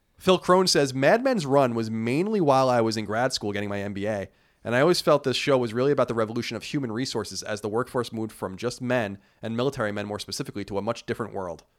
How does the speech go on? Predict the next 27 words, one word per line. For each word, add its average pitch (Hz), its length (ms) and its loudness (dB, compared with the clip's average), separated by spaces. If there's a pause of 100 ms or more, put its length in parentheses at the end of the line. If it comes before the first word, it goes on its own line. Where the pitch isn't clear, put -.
(260)
Fascinating 104 580 -8
show." 82 300 -8 (560)
I 165 120 6
agree. 143 320 4
I 120 60 2
think 135 120 0
there's, 143 260 0 (420)
it's 151 180 -2
like 151 120 4
I 139 100 6
said 135 180 2
at 123 40 -2
the 131 60 -6
beginning 117 280 -4
of 107 40 -6
the 107 60 -6
show, 110 280 -2
Daggett, 98 460 -8
it 143 140 0
is 139 200 0
about 113 240 0
the 113 80 -10
failure 113 540 -2
of 98 80 -6
revolution. 98 480 -10
And 95 160 -12
the, 98 100 -12